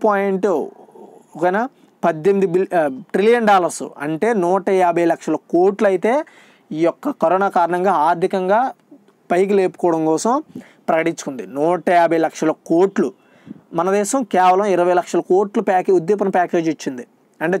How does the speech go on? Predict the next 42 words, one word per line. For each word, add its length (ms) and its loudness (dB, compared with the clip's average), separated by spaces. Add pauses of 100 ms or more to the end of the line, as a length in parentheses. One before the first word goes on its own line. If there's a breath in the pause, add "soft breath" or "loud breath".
చూడండి 300 0
ఎంత 340 -4
ఎక్కువ 280 0
దీంతో 300 -2
పోల్చుకుంటే 600 -2
దే-, 100 -2
ఎంత 260 -6
తక్కువ 340 -2
మన 140 -2
ఇండియన్ 400 0 (320 loud breath)
ఉద్దీపన 300 -2
ప్యాకేజీ 440 0
అనేది. 340 0 (640 soft breath)
Anyway, 260 0
నూట 180 0
యాభై 180 4
లక్షల 260 -2
కోట్లను 380 0
అయితే 180 -2
ప్యా-, 260 0
ఇప్పటి 260 0
వరకు 280 2
మొత్తంగా 400 -2
చూసుకుంటే 460 -2
మొదటిసారిగా, 560 0
రెండోసారిగా 520 0
కలిసి 460 -2 (320 loud breath)
నూట 200 0
యాభై 180 2
లక్షల 240 0
కోట్ల 680 2 (380 soft breath)
ప్యాకేజీని 400 2
అయితే 180 -2
రిలీజ్ 260 0
చేసింది. 420 -2 (320 soft breath)
ఇది 420 0
జపాన్ 440 0
దేశ 240 0
జీడీపీలో 520 0
నలభై 400 0
శాతం 360 0
అంట. 140 -4